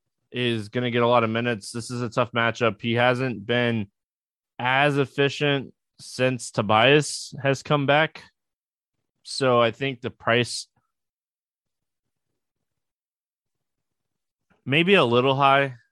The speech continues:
Um, I think both him and Tobias are priced too high for a matchup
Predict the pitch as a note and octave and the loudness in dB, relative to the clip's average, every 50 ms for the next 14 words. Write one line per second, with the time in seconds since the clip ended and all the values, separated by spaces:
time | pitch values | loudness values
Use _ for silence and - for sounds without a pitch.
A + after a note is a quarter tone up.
0 | _ _ _ A#2 A2+ A2+ A2 A2 A2 A2 G#2 G#2 G2 F#2+ F#2 F#2 _ _ _ _ | _ _ _ -8 -6 -4 -2 -2 -4 -4 -6 -8 -10 -10 -12 -16 _ _ _ _
1 | _ _ _ _ _ _ _ _ _ _ _ _ _ _ _ _ _ _ _ _ | _ _ _ _ _ _ _ _ _ _ _ _ _ _ _ _ _ _ _ _
2 | _ _ _ _ _ _ _ _ _ _ _ _ _ _ _ _ _ _ _ _ | _ _ _ _ _ _ _ _ _ _ _ _ _ _ _ _ _ _ _ _
3 | _ _ _ _ _ _ _ _ _ _ _ _ _ _ _ _ _ _ _ _ | _ _ _ _ _ _ _ _ _ _ _ _ _ _ _ _ _ _ _ _
4 | _ _ _ _ _ _ _ _ _ B1+ - B2 A2 - E3 F#3 G3+ G3+ D#3+ D3+ | _ _ _ _ _ _ _ _ _ -14 -14 -14 -12 -6 -2 0 0 0 -2 -4
5 | - - - - - _ _ _ _ _ _ _ _ _ _ _ _ _ _ _ | -10 -16 -16 -20 -20 _ _ _ _ _ _ _ _ _ _ _ _ _ _ _
6 | _ _ _ _ _ _ _ _ _ _ _ _ _ _ _ _ _ _ - D#3 | _ _ _ _ _ _ _ _ _ _ _ _ _ _ _ _ _ _ 0 2
7 | E3+ E3 D3+ - - - - D#3+ E3+ F3+ F3+ E3+ D#3 - - C#3 G#2+ A2 A2+ A#2 | 2 2 2 -2 -6 -10 -6 -4 -2 -2 -2 -2 -4 -4 -4 -4 0 2 2 4
8 | A#2+ C3 C3+ C3+ C3+ B2+ - - - - - _ _ _ _ _ _ _ _ _ | 4 4 2 0 0 -2 -6 -12 -20 -20 -20 _ _ _ _ _ _ _ _ _
9 | _ _ _ _ _ _ _ _ _ _ A#2+ B2 B2 G2+ - - - - - C3 | _ _ _ _ _ _ _ _ _ _ -2 -2 -2 -2 -6 -14 -16 -6 -2 0
10 | C3+ C#3 C#3+ D3 C#3 A#2+ - - - - - - - - _ _ _ _ _ - | 2 2 2 2 0 -2 -8 -14 -16 -16 -18 -20 -20 -20 _ _ _ _ _ -20
11 | - - - D#3 D3+ C3+ B2 G#2 G2 A2 A2+ A#2+ B2+ B2+ C3 C3+ C3 B2+ - - | -16 -8 -2 0 0 0 0 0 -2 0 2 2 4 4 4 2 0 -2 -4 -12
12 | _ A#2+ A#2 A2+ A2+ A2 A2 G#2+ G#2+ G#2 G#2 A2 A2+ A#2 A#2 A2+ - A#2 A2 | _ -6 -2 0 0 0 0 0 -2 -2 -2 -2 -2 -2 -2 -2 -4 -4 -4